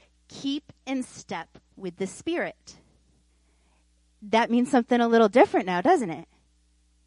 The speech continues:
We're walking with the Spirit, so let's keep in step with him. If he says move fast, we move fast. If he says slow down, we slow down. We don't determine the pace of our lives. He determines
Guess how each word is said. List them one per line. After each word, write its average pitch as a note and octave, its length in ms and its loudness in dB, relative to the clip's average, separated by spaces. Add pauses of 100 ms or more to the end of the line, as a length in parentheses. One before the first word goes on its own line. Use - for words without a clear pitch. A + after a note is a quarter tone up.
(500)
We're A#3 180 10
walking A3+ 540 8
with B3 160 6
the A#3+ 100 6
Spirit, D4 460 2
so B3+ 160 6
let's B3 180 6
keep - 260 -2
in C#4+ 120 2
step D#4 320 0
with A#3 140 0
him. E3+ 200 -6
If - 160 -6
he C4+ 140 0
says B3 280 0
move A#3+ 200 0
fast, C#4 440 0
we C#4 120 0
move C4 180 0
fast. E3 400 -12
If - 100 -16
he A#3 120 -4
says A#3+ 240 -2
slow A#3+ 320 2
down, B3 340 -2
we A#3 140 -4
slow G#3+ 360 -4
down. F3+ 440 -8 (440)
We C4 280 2
don't A#3+ 560 4
determine A3 540 -2
the F#3 60 -2
pace F#3+ 340 -8
of F#3 100 -4
our F3 120 2
lives. E3 360 -6 (160)
He C4 480 0 (180)
determines E3 640 -10